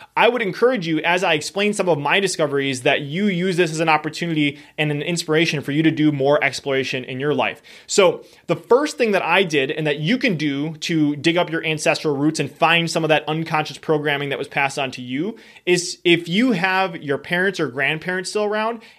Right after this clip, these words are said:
interview them. And I know that I'm the one that is used to doing interviewing. If you're not used to doing interviewing for, for people that are listening, this doesn't have to be anything pretty. This is just you being curious about your past.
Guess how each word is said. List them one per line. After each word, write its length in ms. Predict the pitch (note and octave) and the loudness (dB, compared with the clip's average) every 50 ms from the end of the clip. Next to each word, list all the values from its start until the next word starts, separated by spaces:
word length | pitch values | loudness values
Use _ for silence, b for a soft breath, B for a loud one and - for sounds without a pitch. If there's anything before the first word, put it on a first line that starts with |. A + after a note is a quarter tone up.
| B B | B B
interview 360 | - B3 B3+ A#3 G3 F3+ F3 | 2 4 4 4 4 2 0
them. 300 | D3+ C3 E2+ F#2+ A2 - _ - | -4 -4 -6 -10 -12 -10 _ -2
And 200 | E3+ E3+ D#3+ - - - - _ _ - | -2 -2 -2 -6 -12 -18 -20 _ _ -8
I 260 | G#2 D3+ E3 E3+ E3+ | -4 -2 -2 0 0
know 280 | E3+ E3+ F#3 G#3 A3+ A3+ | 2 4 6 6 6 6
that 140 | F#3+ F#3 - | 4 2 0
I'm 320 | D#3 D#3+ F3+ G3 G#3 G#3 G3 | 0 0 0 2 0 0 0
the 80 | F#3+ | -2
one 260 | E3+ E3+ F3 F3+ F3+ E3+ | 0 0 0 -2 0 0
that 260 | D#3+ D3 D3 - - | -2 -2 -2 -4 -6
is 200 | C#3 D#3 C3+ B2+ | -4 -4 -2 -2
used 200 | D#3+ F#3 F3+ - | -4 -4 -6 -4
to 60 | D#3+ | -2
doing 180 | D3+ D#3 D3+ D3 | 0 0 0 0
interviewing. 400 | D#3+ E3 F3 F3 E3 F3 F3+ F3 | -2 -2 -2 -2 -2 -2 -2 -2
If 180 | D#3 C3+ B2+ - | -2 -4 -4 -4
you're 60 | C#3+ | -2
not 240 | C#3 D3+ F3 - E3+ | 0 0 0 0 -2
used 140 | E3+ D#3 | -6 -6
to 40 | - | -6
doing 200 | D3+ D#3 D#3 - | -4 -6 -6 -4
interviewing 1040 | - D#3 E3 D#3+ D#3 D#3+ D#3 D#3 D3+ - - - - - - - E3 E3 D#3+ D#3+ D3+ | -6 -6 -6 -4 -2 -2 0 -2 -2 -4 -10 -20 -20 -20 -8 -2 0 0 0 0 -2
for, 180 | D#3 C#3+ C3+ - | -4 -4 -4 -4
for 180 | - - D3 | -4 -4 -4
people 260 | - - F3 D#3 E3 | -4 -4 -2 0 2
that 100 | D3+ C#3+ | 2 4
are 80 | C3+ C3 | 4 4
listening, 420 | C3+ E3 F3+ F3 F#3+ F3+ F3 E3 | 2 2 2 2 0 -2 -2 -2
this 100 | D3 C#3+ | -2 0
doesn't 220 | - D4 G3+ A3 F#3+ | 0 0 0 0 0
have 160 | F3+ F#3+ F#3+ | 0 0 0
to 80 | - E3+ | -2 -4
be 160 | E3 F3 E3 | -4 -2 -2
anything 320 | D#3+ E3 D#3 D#3 D3+ C3 | -2 -2 -2 -4 -6 -10
pretty. 280 | - - G3 F3+ C#3 B2 | -6 -2 -2 -2 0 -2
This 180 | C3 E3 - | -2 -2 -2
is 100 | - G3 | -2 -2
just 240 | D3+ F3 G3 F3+ - | 0 0 0 -2 -2
you 140 | D3+ F#3+ A3 | -4 -4 -4
being 260 | E3+ D#3+ F#3 F3+ D#3+ | -2 -2 -2 -4 -4
curious 600 | - - - - E3 D#3+ F3 A3+ B3+ C#4+ C#4 - B B B B B | -6 -8 -6 -4 -2 -2 -2 -2 -2 -4 -6 -8 B B B B B
about 260 | E3+ E3+ G3 F#3+ - E3+ | 2 2 4 2 2 2
your 140 | E3+ F3 | 0 0
past. 480 | E3+ - - F3 C#3+ G2+ - - - _ | 0 0 -2 -2 -2 -4 -6 -10 -16 _